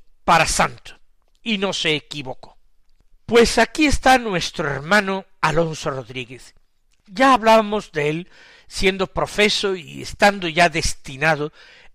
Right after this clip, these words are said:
en el colegio de Mallorca,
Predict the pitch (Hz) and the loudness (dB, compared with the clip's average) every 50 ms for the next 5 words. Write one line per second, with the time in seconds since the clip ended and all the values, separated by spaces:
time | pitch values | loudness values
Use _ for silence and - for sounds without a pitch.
0 | - - 196 175 170 156 151 - - - 143 143 143 139 - - 151 143 139 139 | -4 -4 -2 -2 -2 -2 -4 -4 -4 -4 -4 -4 -4 -6 -6 -10 -8 -8 -8 -10
1 | _ _ _ _ _ - - 156 160 156 156 160 135 147 175 180 156 139 - - | _ _ _ _ _ -10 -4 -4 -2 -2 -2 -2 0 0 0 0 0 -2 -8 -10
2 | 131 120 127 | -10 -10 -10